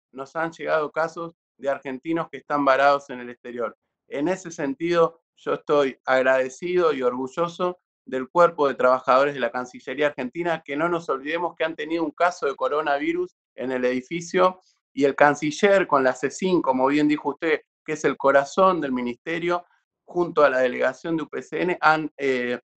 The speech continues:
fumigado y han hecho que la Cancillería vuelva a trabajar. En ese sentido, quiero agradecer y repetir,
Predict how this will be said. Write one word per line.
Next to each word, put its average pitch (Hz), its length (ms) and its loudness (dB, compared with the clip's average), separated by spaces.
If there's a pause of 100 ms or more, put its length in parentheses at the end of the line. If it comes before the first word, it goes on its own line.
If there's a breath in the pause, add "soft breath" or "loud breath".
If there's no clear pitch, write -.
(140)
fumigado 160 720 4
y 147 140 -2
han 170 260 0 (500)
hecho 190 380 -6
que 151 100 -8
la 139 220 2
Cancillería 151 720 0
vuelva 160 380 2
a 147 60 -2
trabajar. 135 560 -2
En 139 140 -10
ese 170 220 -10
sentido, 180 520 -4 (320 soft breath)
quiero 151 460 4
agradecer 143 640 0
y 165 60 -4
repetir, 147 640 -8